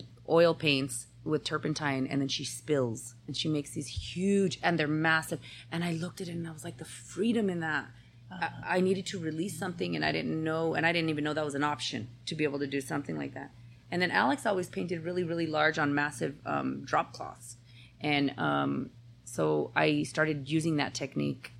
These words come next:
Speaker 1: um, probably twelve years ago, and I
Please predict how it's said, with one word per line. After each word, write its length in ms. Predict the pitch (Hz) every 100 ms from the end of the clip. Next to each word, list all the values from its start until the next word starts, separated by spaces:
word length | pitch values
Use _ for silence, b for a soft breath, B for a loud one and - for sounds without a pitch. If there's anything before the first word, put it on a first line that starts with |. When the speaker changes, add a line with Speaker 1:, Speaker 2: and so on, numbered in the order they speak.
| - -
Speaker 1:
um, 400 | 143 139 143 -
probably 680 | - 147 175 147 143 139 - - - - - - - -
twelve 240 | 143 139
years 200 | 151 143
ago, 280 | 147 143 143 - -
and 340 | 147 139 -
I 320 | - 151 139